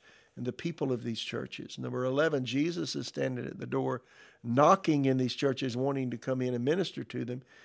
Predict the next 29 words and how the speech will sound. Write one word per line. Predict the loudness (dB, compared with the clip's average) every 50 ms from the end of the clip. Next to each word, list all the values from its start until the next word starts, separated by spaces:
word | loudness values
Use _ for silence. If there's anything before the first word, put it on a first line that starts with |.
| -20 _
He | _ 0 0
eventually | 2 4 2 2 2 -2 -2 0 0 0 0
rejects | 0 0 0 0 2 4 4 4 4 2 -4 -4
them. | -4 -2 -2 -2 -4 -4 -6 -10 _ _ _ _ _ _ _ _ -6
Uh, | -4 -4 -2 -2 -2 -2 -2 -2 -4 -4 -4
number | -2 -2 0 -2 -2
twelve, | -6 -8 2 8 10 12 12 12 12 12 10 6 2 -6
Satan | 0 2 2 2 2 0
has | -2 -2 -2 -2 -4
deceived | -6 -6 -4 -4 -2 -2 -2 -4 -2 -2
these | -4 -4 -4
churches | -4 -4 -4 -4 -2 -4 -6 -6 -4
into | -4 -4 -4 -4
believing | -2 -2 -2 -2 -2 -4 -6 -6
a | -6
lie. | -4 -2 0 0 2 2 2 0 0 -2 -4 -6 -10 _ -20 -20 -20 -20 -20 -20 _ _
Number | -2 2 2 2
thirteen, | 2 4 4 4 4 4 2 -2 0 0 2 4 4 2 2 0 0 0
these | -2 -2 -2
churches | 0 -2 -2 -2 -2 -4 -6 -4
eventually | -4 -2 0 0 -2 -2 -4 -4 -4 -4 -4
fall | 0 2 4 4 4
due | 2 0 -2
to | -4 -4
s-, | -6 -8 -12 -16 _ -20 -20 -20 -20 _
sin | -10 -4 2 4 6 6
and | 4 4
false | 4 2 2 2 0 2
doctrine. | 6 6 8 8 6 2 0 -6 -4 -4 -4 -6